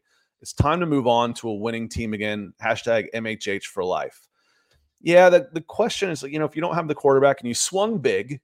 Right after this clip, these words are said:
you know, I don't think anybody really complained at the trade at the time. There weren't too many negative talks about the trade. I was a little apprehensive about the, the contract extension, but as Nick has repeated, and I agree with him,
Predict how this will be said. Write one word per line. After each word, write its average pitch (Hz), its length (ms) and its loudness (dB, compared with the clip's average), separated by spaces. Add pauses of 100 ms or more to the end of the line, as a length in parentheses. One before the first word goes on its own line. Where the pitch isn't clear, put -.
(280)
you 117 100 -12
know, 123 140 -4
I 143 140 -2
don't 214 180 -4
think 160 220 -6
anybody 127 600 0 (720)
really 147 760 0 (440)
complained 120 800 -6 (120)
at 104 140 -16
the 107 100 -8
trade 131 420 -2
at 104 100 -12
the - 60 -16
time. 120 480 -4
There 107 100 -6
weren't 131 200 -6
too 139 120 -6
many 123 180 -4
negative 110 440 -4
talks 110 360 -4
about 104 200 -4
the 90 80 -8
trade. 113 460 -2
I 113 160 -2
was 131 200 0
a 123 40 -4
little 113 240 0
apprehensive 104 600 -6
about 104 440 0 (540)
the, 104 500 -4 (200)
the 101 120 -10
contract 123 600 -2
extension, 104 560 -10
but 113 140 2
as 110 180 -2
Nick 127 200 -4
has 117 120 -4
repeated, 110 460 -4
and 110 100 -4
I 113 140 -2
agree 120 340 -2
with 123 160 -4
him, 95 320 -10